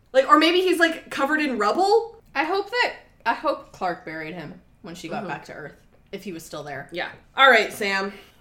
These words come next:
Speaker 2: All right, Robin.
Speaker 1: So Nikki has canonically seen Star Trek because they're from our time.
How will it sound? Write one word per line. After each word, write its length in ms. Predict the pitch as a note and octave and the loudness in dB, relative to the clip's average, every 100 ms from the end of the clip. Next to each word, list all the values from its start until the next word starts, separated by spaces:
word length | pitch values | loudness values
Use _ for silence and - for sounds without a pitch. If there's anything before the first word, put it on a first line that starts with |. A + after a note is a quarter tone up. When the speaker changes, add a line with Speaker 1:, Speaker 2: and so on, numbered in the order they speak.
| - | -4
Speaker 2:
All 120 | D#4 | -2
right, 180 | A#3 F3 | 0 -2
Robin. 360 | F3+ F3+ F#3+ G3+ - | -4 -4 -6 -10 -16
Speaker 1:
So 220 | - C#4 C#4 | -10 -6 -2
Nikki 400 | D4+ D#4 F4+ F4+ | -4 -2 -2 0
has 300 | D4 C4 C4 | 2 2 2
canonically 500 | C4 A3+ A#3+ C4 B3 | -2 0 0 -4 -10
seen 320 | B3 A3+ A3+ | -4 -4 -4
Star 300 | A3 G3 F#3+ | 0 0 0
Trek 300 | G3 F3+ - | -2 -4 -4
because 240 | F#3+ G3+ | -10 -8
they're 120 | F#3+ F3+ | -6 -8
from 280 | - G3 G3 | -6 -6 -4
our 260 | F#3 F3+ F3+ | -2 -2 -4
time. 500 | E3+ E3+ F#3+ B3+ | -4 -4 -4 -8